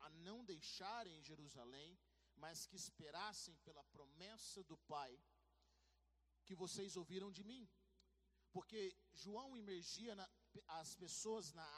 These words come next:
água, mas dentro de poucos dias vocês serão imergidos no Espírito Santo." Enquanto estavam reunidos, eles perguntaram: "Senhor,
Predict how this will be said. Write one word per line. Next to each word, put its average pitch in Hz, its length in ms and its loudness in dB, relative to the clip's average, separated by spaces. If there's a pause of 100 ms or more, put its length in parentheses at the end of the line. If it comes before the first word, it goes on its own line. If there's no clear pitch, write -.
(140)
água, 156 340 -6 (360)
mas 160 260 -4
dentro 233 340 0
de 185 140 -4
poucos 226 580 4
dias 175 560 -4 (400)
vocês 175 360 2
serão 190 420 0
imergidos 175 840 -4
no 165 120 -6
Espírito 190 680 -2
Santo." 135 440 -4 (1160)
Enquanto 190 380 0
estavam 170 340 0
reunidos, 170 480 -4
eles 175 140 0
perguntaram: 170 480 -4
"Senhor, 185 520 0